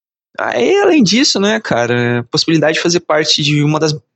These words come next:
comunidades mais legais de R P G que eu já conheci, é, fiz boas amizades dentro dessa comunidade, troco ideia com game designers desses sensacionais, como Jorge Valpassos,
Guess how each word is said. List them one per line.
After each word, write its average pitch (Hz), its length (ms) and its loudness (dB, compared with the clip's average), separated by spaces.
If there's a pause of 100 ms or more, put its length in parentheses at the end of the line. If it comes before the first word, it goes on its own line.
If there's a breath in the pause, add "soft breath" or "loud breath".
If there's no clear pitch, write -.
comunidades 151 420 -2
mais 156 260 -2
legais 147 500 0
de 147 60 0
R 143 80 2
P 143 160 -2
G 139 100 0
que - 80 -6
eu 139 40 -2
já 139 80 -4
conheci, 147 920 0 (720 loud breath)
é, 113 260 -2
fiz 165 300 -4
boas 151 280 0
amizades 135 500 0
dentro 131 240 -6
dessa 131 180 -2
comunidade, 120 880 -4 (800)
troco 151 340 -2
ideia 147 300 2
com 160 400 -2
game 147 240 -2
designers 160 400 -2
desses 151 220 0
sensacionais, 147 1000 0
como 143 160 -6
Jorge 139 280 -2
Valpassos, 135 1040 -2